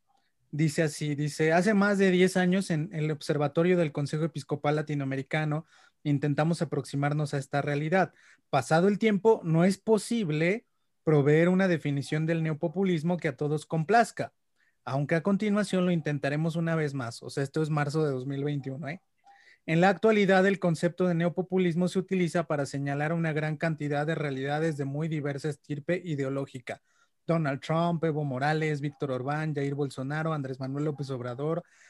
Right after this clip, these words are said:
Mateo Salvini, Nicolás Maduro y un largo etcétera", dice él. "Hemos querido poner los nombres de diversos líderes políticos contemporáneos para subrayar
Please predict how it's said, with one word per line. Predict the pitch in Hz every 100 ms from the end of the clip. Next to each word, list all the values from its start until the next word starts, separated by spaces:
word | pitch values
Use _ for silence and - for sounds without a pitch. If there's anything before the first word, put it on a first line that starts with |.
| _
Mateo | 147 135 165
Salvini, | 156 143 143 165 170
Nicolás | 160 135 143 147 156
Maduro | 160 165 185
y | 170
un | 160
largo | 156 156 156
etcétera", | - 131 131 127
dice | 127 127 127
él. | 120 - _ _ _ _ _ _ -
"Hemos | 160 180
querido | - 190 208 180
poner | - 143 143
los | 160 170
nombres | 170 175 147 131
de |
diversos | 135 139 151 160
líderes | 165 165 170 165
políticos | - 175 175 160 147 -
contemporáneos | 143 139 156 170 170 160 165 -
para | 175 208
subrayar | 196 196 202 202 175 120